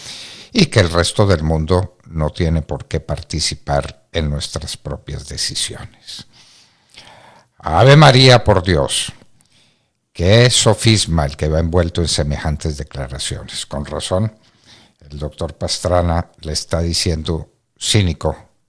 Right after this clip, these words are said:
a otro expresidente, a Juan Manuel Santos.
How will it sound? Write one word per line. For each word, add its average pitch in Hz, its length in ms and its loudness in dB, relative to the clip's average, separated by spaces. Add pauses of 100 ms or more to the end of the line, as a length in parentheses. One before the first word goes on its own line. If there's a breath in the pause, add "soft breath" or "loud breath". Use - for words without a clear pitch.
(100)
a 78 180 -2
otro 78 340 -4
expresidente, 73 1160 -8
a 82 120 -2
Juan 76 260 -2
Manuel 71 400 -8
Santos. - 680 -12